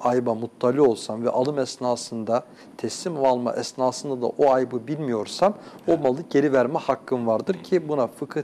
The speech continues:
Speaker 1: dilinde, e, hıyarul ayıp derler.
Speaker 2: Evet.
Speaker 1: Yani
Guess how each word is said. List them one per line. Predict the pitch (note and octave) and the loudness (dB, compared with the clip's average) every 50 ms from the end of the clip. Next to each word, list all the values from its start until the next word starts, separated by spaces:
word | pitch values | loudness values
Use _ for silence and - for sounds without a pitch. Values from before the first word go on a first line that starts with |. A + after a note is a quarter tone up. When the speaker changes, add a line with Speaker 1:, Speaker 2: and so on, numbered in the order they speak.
| - - | -6 -6
Speaker 1:
dilinde, | B2 A#2 A#2 A2+ A#2 A#2+ E3+ F#3 F#3+ F#3+ - - - - - - - - | -8 -6 -6 -6 0 4 4 4 4 2 -4 -18 -20 -20 -20 -16 -6 -2
e, | B2+ | -2
hıyarul | A2+ G#2+ - - E3+ C#3+ B2 C#3+ E3 | -2 -2 0 2 4 4 6 6 6
ayıp | D3 C3 C3+ B2 - - | 6 6 6 4 2 0
derler. | A#2 G#2+ G2+ F#2+ - - - - - | -4 -4 -4 -6 -10 -12 -16 -14 -10
Speaker 2:
Evet. | A#2 G#2 F#2 D#2+ - - - - - | -8 -8 -8 -8 -12 -18 -20 -8 -2
Speaker 1:
Yani | - B2+ A2+ G#2+ A#2 D3+ E3+ | 0 0 2 2 2 0 0